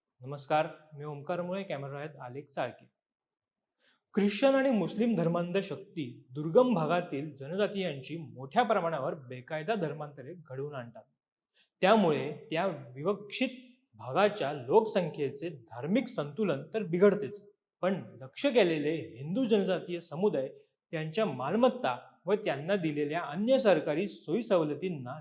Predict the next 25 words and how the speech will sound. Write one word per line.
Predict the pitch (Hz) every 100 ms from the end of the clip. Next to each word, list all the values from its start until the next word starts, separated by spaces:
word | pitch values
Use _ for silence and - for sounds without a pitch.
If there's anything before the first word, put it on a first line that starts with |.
| 127
देखील | 135 - 170 196
वंचित | 113 127 131 165
होतात. | 120 123 - _ _ _ _ _ _ _ - -
या | 190 277
समस्येचे | - 196 247 - 190 143 165
उग्र | 185 151 190 220 254
स्वरूप | - 156 160 165 - 131
लक्षात | 135 135 196 160 123
घेऊन | 151 180 - - - - _
विधिमंडळापुढे | 147 190 269 226 196 180 208 151 156 -
छत्तीसगड | 143 - 208 196 247
अवैध | - 151 190 190
धार्मिक | 196 135 131 143 196 202 151
परिवर्तन | 143 147 143 175 160 123
निषेध | 123 214 202
विधेयक | 170 147 135 - - 113
मांडले | 123 135 170 196
जाणं | 147 143
प्रस्तावित | 196 - 127 - 131 131
आहे. | 117 113 _ _ _ _ _ _ _ - - -
परंतु | 220 277 254
ख्रिश्चन | 302 170 160 269 254
मिशनऱ्यांनी | 220 214 196 214 190 139 156
मोठ्या | 151 123 127 208 247
प्रमाणात | 180 147 190 143